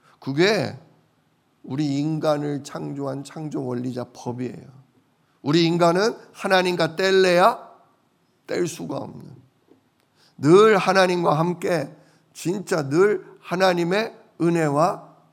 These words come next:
능력 속에 사는 존재라는 거예요. 그래서 하나님 형상대로 지음받은, 사실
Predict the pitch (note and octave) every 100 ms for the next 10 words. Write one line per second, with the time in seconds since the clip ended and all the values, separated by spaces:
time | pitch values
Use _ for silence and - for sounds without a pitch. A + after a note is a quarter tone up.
0 | - _ _ _ C3+ C#3+ D3 C3 - B2+
1 | A#2+ A#2 A#2 A#2+ - - - - - -
2 | - - _ _ _ _ _ _ _ _
3 | _ _ _ _ _ _ - F#3+ G#3+ F3+
4 | - - _ - G3 G#3 G3 G3 F3+ G3
5 | G#3 G#3 G3+ G3 F#3 F3+ E3 - D#3 D3+
6 | C#3 C3 D3+ B2 - _ _ _ - D#3+
7 | D#3+